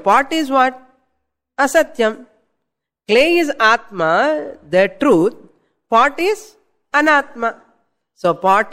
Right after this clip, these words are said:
is anatma nischayam. என்ன, பாட்டே கிடையாது. கிளே தவிர பாட்டே கிடையாது. So அனாத்மத்வ நிச்சயா. First, it is false ன்னு அர்த்தம். Lesser order of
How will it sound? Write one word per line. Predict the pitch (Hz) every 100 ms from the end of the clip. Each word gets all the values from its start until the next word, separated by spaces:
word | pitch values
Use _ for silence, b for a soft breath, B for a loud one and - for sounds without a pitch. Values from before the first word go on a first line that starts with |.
| 247
is | 254 - 151
anatma | 165 190 190 - 233
nischayam. | 156 - - 147 131 139 143 139 107 104 - _ _ _ _ _ _ _ _ _ -
என்ன, | 185 208 175
பாட்டே | 170 180 190 247 269
கிடையாது. | 175 208 254 185 - - _ _ _ _ _ _ _ _ _ _ -
கிளே | 220 285 294
தவிர | 226 220 302 202
பாட்டே | 185 180 262 269
கிடையாது. | 196 180 185 147 - _ _ _ _ _ _ _ -
So | 226 156
அனாத்மத்வ | 175 226 233 208 196 - 254 180
நிச்சயா. | - - 160 139 139 147 - _ _ _ -
First, | 165 - - 226 - _ _ -
it | 190 262
is | - -
false | 214 254 302 -
ன்னு | 285 208
அர்த்தம். | - 143 _ _ _ _ _ _ _ _ 180
Lesser | 247 254 - 320 302 196
order | 202 214 208
of | 208